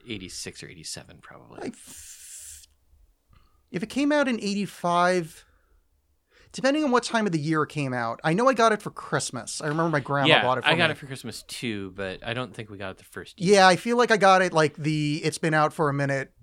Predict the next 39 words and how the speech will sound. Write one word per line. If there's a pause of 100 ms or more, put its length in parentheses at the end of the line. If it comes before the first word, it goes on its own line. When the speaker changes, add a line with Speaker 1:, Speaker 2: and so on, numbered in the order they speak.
Speaker 2:
uh,
Speaker 1:
Mm-hmm.
Speaker 2:
you
know. (240)
But
if
it
came
out
in,
like, (420)
you
know, (280)
uh,
March, (180)
I
probably
got
it
that
Christmas,
you
know.
Like,
but
if
it
came
out
in
Speaker 1:
Mm-hmm.
Speaker 2:
October,
fuck
no,
I
did
not
get
it.